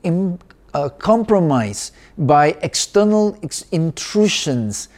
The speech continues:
and so forth. It was probably an honor problem because God's name was dishonored, uh, through the impoverished state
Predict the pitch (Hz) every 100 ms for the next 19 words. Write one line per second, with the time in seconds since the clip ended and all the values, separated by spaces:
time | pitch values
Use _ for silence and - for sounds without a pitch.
0 | _ _ 143 120 - 135 117 135 110 104
1 | - - - 233 240 233 - 220 214 214
2 | 170 170 - _ - 196 202 143 107 -
3 | _ _ - 160 139 117 95 - _ 160
4 | 180 170 147 208 240 226 190 156 151 170
5 | 240 269 196 113 104 - - - 151 156
6 | 147 - - 147 156 135 - - 151 123
7 | 113 - - _ _ - 165 151 151 190
8 | 202 180 151 151 147 147 - - 180 208
9 | 214 170 135 - - 233 208 156